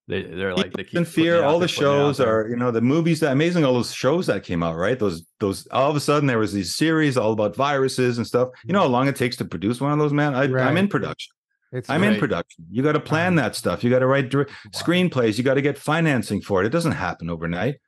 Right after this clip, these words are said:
Speaker 2: So this is in planning. This is the idea of sculpting. And even Kissinger said it,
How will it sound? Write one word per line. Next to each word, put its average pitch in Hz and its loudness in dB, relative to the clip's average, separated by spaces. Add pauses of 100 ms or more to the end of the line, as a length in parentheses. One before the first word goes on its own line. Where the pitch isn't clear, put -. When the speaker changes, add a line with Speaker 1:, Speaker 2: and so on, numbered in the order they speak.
(440)
Speaker 2:
So 120 0
this 165 0
is 160 2
in 127 -2
planning. 123 -2
This 131 0
is 160 -2
the 151 2
idea 123 2
of 117 2
sculpting. 127 0
And 147 4
even 170 2
Kissinger 131 -2
said 131 0
it, 82 -4